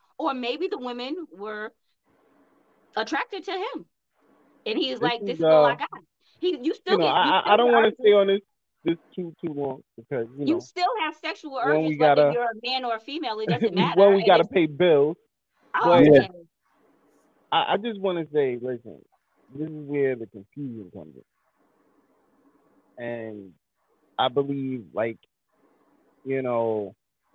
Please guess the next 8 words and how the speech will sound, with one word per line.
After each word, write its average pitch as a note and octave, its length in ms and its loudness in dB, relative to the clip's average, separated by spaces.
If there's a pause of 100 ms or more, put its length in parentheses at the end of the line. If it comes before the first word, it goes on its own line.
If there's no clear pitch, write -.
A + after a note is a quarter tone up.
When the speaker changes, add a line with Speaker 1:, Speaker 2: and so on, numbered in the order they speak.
(1000)
Speaker 2:
unless C#3 340 2
you're G3 80 -12
gonna F3 160 0
get E3 220 -2
the, C3+ 200 0 (300)
the A2 100 -4 (100)
full E3+ 280 0
surgery, F3 480 -2